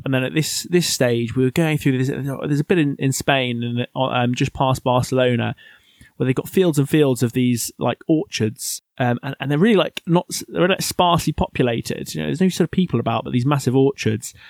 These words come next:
And we sort of stuck in one of these massive, like, you know, miles and miles of orchards, trying to find somewhere to maybe, like, like, pitch up. But ever as these kind of slightly industrialized orchard areas, um, and then,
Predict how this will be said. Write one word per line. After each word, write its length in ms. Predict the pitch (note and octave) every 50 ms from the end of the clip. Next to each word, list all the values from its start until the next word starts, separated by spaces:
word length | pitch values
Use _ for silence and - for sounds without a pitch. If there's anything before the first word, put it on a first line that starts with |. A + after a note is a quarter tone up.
| - _ _ _ -
And 80 | C#3
we 60 | C#3 C3+
sort 160 | - E3 D3+
of 80 | C#3+
stuck 340 | - - - - F#3+ - -
in 60 | - C#3
one 80 | C3+
of 40 | C3
these 140 | B2+ B2+ A#2
massive, 460 | C3 C#3+ D3+ C#3+ C#3 - C#3 B2+ A#2+
like, 180 | B2 A#2+ A#2+ -
you 100 | B2+ B2+
know, 120 | A#2 A2
miles 340 | A2+ B2+ C#3 C#3+ C#3 C3+ B2+
and 80 | C3+ B2+
miles 300 | B2+ B2 B2 B2 A#2 A#2+
of 80 | A#2
orchards, 580 | B2 B2 B2+ C3 - - G#2+ G#2+ G#2 - - - _ _ _ _
trying 200 | - - D#3+ D#3+
to 60 | D3+
find 220 | - - D3 C#3 C3
somewhere 280 | - C#3+ C3+ C3 B2+
to 100 | B2+ - C3+
maybe, 260 | C3 B2+ B2 A#2 B2+
like, 200 | B2 B2 B2 - _ _ _ -
like, 220 | C#3 B2+ - -
pitch 280 | - C3+ - - - -
up. 280 | B2+ A#2 A#2+ - - - _ _ _ - - -
But 100 | - -
ever 220 | E3+ E3+ E3+ E3
as 100 | D3+ C#3
these 160 | - C#3 C3
kind 220 | - - - C#3 C3+
of 80 | B2
slightly 280 | - - D3+ - - C3+
industrialized 800 | C3 B2 C#3+ C#3 C3 - - - C3+ C3 B2 B2 A#2+ A#2+ A#2+ - -
orchard 340 | D3 C#3 - - - C3+
areas, 800 | C3 C3+ C3+ C3 C3 B2+ A#2+ A2 A2 A2 A2 A2+ A#2 - - - _ _ _ _ _ _ _ _ _ - - _ _ -
um, 240 | - B2+ B2 B2 B2+
and 160 | - C3+ C3+
then, 100 | C3+ C3+